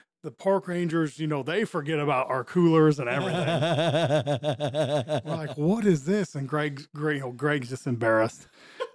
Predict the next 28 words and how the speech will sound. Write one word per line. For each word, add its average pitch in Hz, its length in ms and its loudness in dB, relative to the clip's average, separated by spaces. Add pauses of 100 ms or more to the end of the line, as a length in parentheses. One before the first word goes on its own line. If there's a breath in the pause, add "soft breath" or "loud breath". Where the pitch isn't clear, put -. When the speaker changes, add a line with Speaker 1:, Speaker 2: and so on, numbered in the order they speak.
(100)
Speaker 1:
Greg, 185 260 4
like, 139 340 -2
pulls 175 260 2
out 165 100 0
his 151 100 -6
cooler. 165 260 -4
"Here's 196 260 -6
the 214 100 -6
cooler 202 340 4
you 190 120 4
need 185 180 4
to 175 60 4
see, 180 380 0
you 175 80 2
know, 170 340 2
and 156 80 0
all 160 140 0
this. 165 200 -2
Can 151 160 -2
we 220 120 4
go 202 260 6
now?" 190 300 0
And 156 100 0
they're 143 120 0
like, 131 180 -2
"Yeah, 147 200 0
go 156 200 4
ahead." 143 360 -2